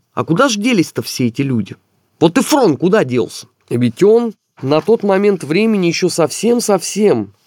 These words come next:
не пожилой человек. Тысяча восемьсот девяносто третьего года рождения. А остальные? А священники Русской Православной Церкви? С ними что случилось? Ведь спекуляция на этом есть не что иное, как плевок в прошлое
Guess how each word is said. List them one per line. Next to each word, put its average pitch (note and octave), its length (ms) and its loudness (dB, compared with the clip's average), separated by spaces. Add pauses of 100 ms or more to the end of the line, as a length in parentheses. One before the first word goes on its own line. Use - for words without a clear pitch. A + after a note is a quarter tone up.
не D#3+ 300 4
пожилой D#3+ 500 0
человек. C#3 640 -4 (320)
Тысяча D#3+ 220 2
восемьсот D3+ 420 0
девяносто C3+ 360 0
третьего B2+ 300 2
года A2+ 260 2
рождения. G#2+ 520 -4 (380)
А C3+ 120 0
остальные? A2+ 640 0 (220)
А A#2+ 120 -2
священники C#3 680 0
Русской B2+ 320 -4
Православной A2 640 0
Церкви? G#2 360 -4
С - 100 -12
ними C3 220 2
что A#2+ 200 -2
случилось? - 720 -4 (480)
Ведь C#3+ 320 -4
спекуляция G#3 880 0
на G3 260 2
этом A3 460 -2
есть D#3+ 320 -2
не D#3 80 0
что D#3+ 260 0
иное, E3 180 2
как B2 220 -4
плевок C3+ 420 -2
в - 80 -20
прошлое - 480 -6